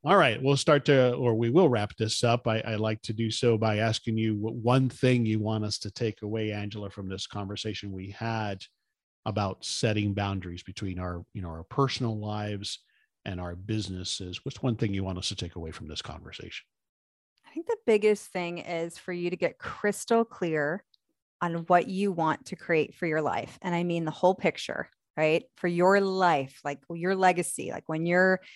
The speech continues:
Speaker 2: eighty years old and sitting in the chair with your loved one and you look back, right? Um, and then know why you're doing what you're doing, and then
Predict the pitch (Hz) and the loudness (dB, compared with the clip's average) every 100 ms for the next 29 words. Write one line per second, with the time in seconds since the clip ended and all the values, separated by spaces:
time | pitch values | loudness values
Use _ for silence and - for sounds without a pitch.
0 | - - - 196 208 202 196 190 185 185 | -20 -6 4 6 8 8 8 6 4 2
1 | 165 180 - 196 190 185 185 208 175 175 | 0 -4 -2 0 0 -2 0 2 4 4
2 | 175 185 185 175 180 180 170 165 165 185 | 2 0 -2 2 0 2 -2 -2 -6 -4
3 | 180 175 160 156 127 - - 160 156 165 | -6 -4 -2 0 0 -6 -8 -2 0 -2
4 | - - - _ - 185 175 170 - 202 | -4 -20 -20 _ -2 2 2 0 -2 0
5 | 202 190 190 147 - - 185 185 190 208 | 2 2 0 -8 -14 -8 0 6 6 6
6 | 202 190 185 185 180 175 175 - 165 170 | 6 6 2 -2 -2 -4 -6 -6 -8 -6
7 | 165 180 233 262 185 180 | -6 -2 -2 -2 -2 -2